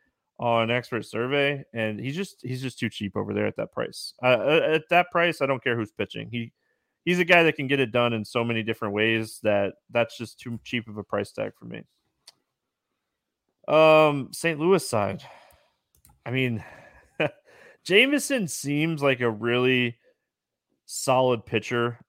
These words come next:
but again, he's a guy that I feel like he's gonna be a guy that they're gonna work out of the bullpen. I mean, that's what his pitch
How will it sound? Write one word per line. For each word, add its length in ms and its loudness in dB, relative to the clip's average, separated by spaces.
but 220 0
again, 560 2
he's 380 -2
a 60 0
guy 380 2
that 120 0
I 100 4
feel 260 0
like 440 0
he's 280 -8
gonna 240 0
be 200 0
a 120 2
guy 280 2
that 120 -2
they're 140 -4
gonna 180 -2
work 300 -2
out 80 0
of 80 -4
the 80 -4
bullpen. 600 -2
I 40 -6
mean, 160 -4
that's 200 0
what 220 0
his 160 -4
pitch 440 -2